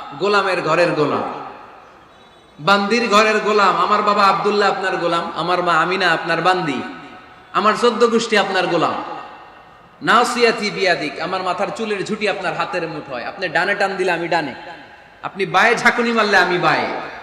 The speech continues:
সুবহানাল্লাহ পড়বেন না? কি বিনয়ী রাসূল। তারপরে ওইটা সেকেন্ড পর্যায়ে বলতেন, আগে বলতেন, "ইন্নী আব্দুল্লাহ", "আমি আল্লাহর গোলাম, ওয়া রাসূল", এবং আল্লাহর রাসূল। সুবহানাল্লাহ পড়েন।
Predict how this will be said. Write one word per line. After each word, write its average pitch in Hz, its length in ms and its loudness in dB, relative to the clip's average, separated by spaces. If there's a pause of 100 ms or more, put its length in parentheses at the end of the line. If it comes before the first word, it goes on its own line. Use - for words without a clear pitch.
(180)
সুবহানাল্লাহ 165 340 -2
পড়বেন 196 260 -2
না? 131 160 -4 (1600)
কি 190 180 -2
বিনয়ী 185 440 -4 (520)
রাসূল। 214 580 2 (460)
তারপরে 220 300 2
ওইটা 226 340 4 (120)
সেকেন্ড 233 300 2
পর্যায়ে 190 320 2
বলতেন, 147 280 -4
আগে 180 180 0
বলতেন, 196 340 -2
"ইন্নী 202 300 -4
আব্দুল্লাহ", 196 1040 0 (400)
"আমি 156 180 -6
আল্লাহর 190 260 0
গোলাম, 320 680 6 (800)
ওয়া 214 120 2
রাসূল", 277 540 4
এবং 240 180 2
আল্লাহর 233 240 4
রাসূল। 202 400 2
সুবহানাল্লাহ 180 420 -2
পড়েন। 131 180 -4